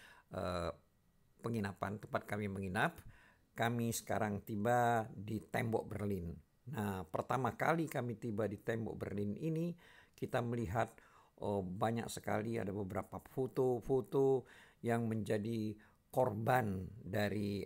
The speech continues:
adanya tembok Berlin ya. Pada saat itu, eh, eh, Jerman Barat dan Jemar-, Jerman Timur itu masih terpisah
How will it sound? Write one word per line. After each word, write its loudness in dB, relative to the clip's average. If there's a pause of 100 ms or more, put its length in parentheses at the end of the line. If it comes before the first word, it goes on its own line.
(140)
adanya -2
tembok -2
Berlin -2
ya. 0 (320)
Pada -4
saat -2
itu, 4
eh, 6 (560)
eh, 4 (120)
Jerman 4
Barat 6
dan 0
Jemar-, 0
Jerman 0
Timur -2
itu -2
masih -4
terpisah 2